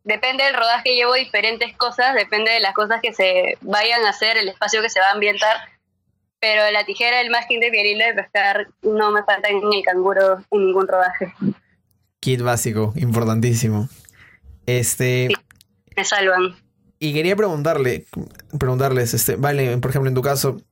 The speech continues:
Speaker 2: tú estás muy metida, por ejemplo, con, con la post, porque hoy en día, con los procesos que hay de colores, de, para cambiar paletas y, y todo lo demás,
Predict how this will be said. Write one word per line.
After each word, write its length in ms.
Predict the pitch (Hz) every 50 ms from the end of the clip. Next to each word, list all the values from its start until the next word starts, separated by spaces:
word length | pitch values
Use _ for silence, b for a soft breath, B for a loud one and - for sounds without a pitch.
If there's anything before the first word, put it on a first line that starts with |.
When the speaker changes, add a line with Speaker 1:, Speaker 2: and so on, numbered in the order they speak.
| - B B B B B B
Speaker 2:
tú 80 | -
estás 180 | 147 - 196 190
muy 160 | 196 196 196
metida, 460 | 196 190 185 185 180 175 175 175 175 165
por 120 | 143 123
ejemplo, 260 | 120 - 135 143 147
con, 340 | 139 135 123 120 113 95 104
con 160 | - 120 120
la 140 | 117 113 110
post, 380 | - 127 139 156 185 - - - -
porque 340 | - 123 117 117 120 113 - -
hoy 180 | - 143 156
en 120 | 165 165 160
día, 380 | 175 185 180 175 175 175 180 B B B B B B B
con 160 | - - 143
los 80 | 139 127
procesos 300 | - 131 139 147 160 151
que 80 | - 160
hay 140 | 151 151
de 80 | 151 147
colores, 680 | 147 - 123 131 135 139 143 143 135 135 127 127 123
de, 140 | 123 117 110
para 200 | 113 117 113 113
cambiar 340 | 117 117 120 123 127 123 120
paletas 580 | 127 127 131 139 131 - 107 107 113 117 -
y, 80 | 110 110 -
y 100 | - 113
todo 160 | 117 123 123
lo 40 | 127
demás, 420 | 120 117 117 120 123 127 - -